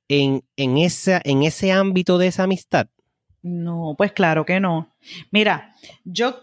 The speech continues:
Speaker 2: yo sé que a veces uno crea relaciones. Vamos a usar el ejemplo de nuestra relación. Nosotros no empezamos siendo amigos. Nosotros no empezamos siendo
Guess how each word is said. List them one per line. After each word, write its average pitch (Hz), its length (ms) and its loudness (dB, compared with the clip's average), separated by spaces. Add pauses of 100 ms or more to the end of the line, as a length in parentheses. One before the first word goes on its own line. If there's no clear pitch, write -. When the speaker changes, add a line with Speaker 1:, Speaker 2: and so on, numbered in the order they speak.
(100)
Speaker 2:
yo 247 300 -2
sé 302 240 -2
que 240 180 2
a 202 80 4
veces 190 380 4
uno 254 240 2
crea 240 240 2
relaciones. 220 880 0 (540)
Vamos 269 260 0
a 381 80 -4
usar 339 280 0
el 330 140 0
ejemplo 294 440 0
de 285 80 2
nuestra 226 420 0
relación. 220 800 -2 (920)
Nosotros 269 460 2
no 339 100 0
empezamos 254 520 0
siendo 214 320 0
amigos. 233 400 -2 (560)
Nosotros 220 400 0
no 277 100 4
empezamos 226 600 0
siendo 214 760 2